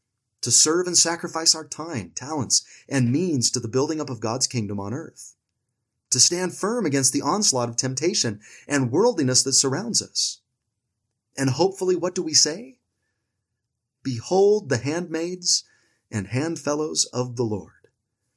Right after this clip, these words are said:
Be it unto us according to thy word." And then jump to verses forty-six to fifty-five for what we call Mary's song. And from these verses, we get the sense that Mary is not just accepting this call,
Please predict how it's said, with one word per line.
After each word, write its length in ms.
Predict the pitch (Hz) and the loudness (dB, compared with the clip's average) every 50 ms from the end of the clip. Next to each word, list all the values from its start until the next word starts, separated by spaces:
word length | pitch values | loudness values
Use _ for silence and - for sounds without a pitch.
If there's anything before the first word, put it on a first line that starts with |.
| _ _ _ _ - 113 | _ _ _ _ -16 -2
Be 320 | 107 143 160 180 190 147 123 | 0 2 2 2 2 -2 -2
it 120 | 175 175 - | -4 -2 -2
unto 260 | - 139 143 - 160 | 0 0 2 2 0
us 420 | - 120 113 107 113 - - - - - | 0 -2 -2 0 4 4 4 4 2 -2
according 680 | 113 113 - - - 123 120 120 120 120 120 123 120 123 | -8 -12 -12 -10 -6 -4 -2 -2 -2 -2 -4 -6 -10 -10
to 120 | - - | -8 -6
thy 200 | 113 110 107 104 | -6 -4 -4 -6
word." 240 | 98 95 98 95 - _ _ _ _ _ _ _ _ _ _ _ _ _ _ _ _ _ _ _ _ _ _ _ _ _ _ _ _ _ _ _ _ _ _ _ _ _ _ _ _ _ _ _ _ _ _ _ _ _ | -6 -8 -10 -16 -18 _ _ _ _ _ _ _ _ _ _ _ _ _ _ _ _ _ _ _ _ _ _ _ _ _ _ _ _ _ _ _ _ _ _ _ _ _ _ _ _ _ _ _ _ _ _ _ _ _
And 120 | - 156 185 | -4 -2 0
then 120 | 202 196 | 0 2
jump 240 | 185 220 254 247 233 | 2 0 0 0 -4
to 60 | 220 | -2
verses 360 | 190 208 214 208 - 160 - | 0 2 4 4 6 6 4
forty-six 600 | - - 185 190 196 180 - - 190 185 185 - - | 2 0 -2 -4 2 6 8 8 8 6 4 0 0
to 80 | - | -2
fifty-five 720 | 127 - 151 139 - 135 123 - 101 87 - - - - - _ - - - - | -4 -8 -8 -6 -6 -6 -6 -4 -6 -8 -10 -14 -20 -20 -20 _ -20 -20 -20 -8
for 140 | - - 147 | -2 0 2
what 160 | 139 170 - | 2 2 2
we 100 | 190 180 | 2 0
call 480 | - - - 147 135 135 135 135 135 - _ | 0 2 2 2 4 4 2 0 -4 -8 _
Mary's 560 | 127 123 131 139 143 147 143 143 127 - - - | -2 0 0 0 0 0 -2 -2 0 -2 -2 0
song. 440 | - - - 120 107 95 - - _ _ _ _ _ _ _ _ _ _ _ _ _ _ _ _ _ _ _ _ _ _ _ _ _ _ - | 2 4 4 4 2 -2 -8 -14 _ _ _ _ _ _ _ _ _ _ _ _ _ _ _ _ _ _ _ _ _ _ _ _ _ _ -20
And 120 | 101 95 | -16 -10
from 240 | - 156 180 196 202 | -6 -6 -4 -4 -2
these 180 | 202 190 - | -2 0 0
verses, 340 | 127 160 170 170 - 165 131 | 0 2 2 2 2 2 0
we 80 | 127 139 | -2 -2
get 180 | 139 170 - | -4 -4 -2
the 60 | - 135 | 2 4
sense 300 | - - 151 160 - - | 4 4 4 0 -4 -6
that 160 | - - 104 | -6 -6 -8
Mary 220 | 127 139 151 156 | -8 -8 -6 -4
is 120 | 143 135 135 | -2 -2 -2
not 160 | 143 135 135 | -4 -6 -6
just 220 | - 143 - - | -4 -4 -4 -4
accepting 540 | 131 - - - - 160 190 - - 139 - | 0 2 4 4 4 4 0 -4 -4 -4 -4
this 160 | 101 95 - | -2 -2 -4
call, 280 | - - 98 95 - | -4 -6 -8 -12 -14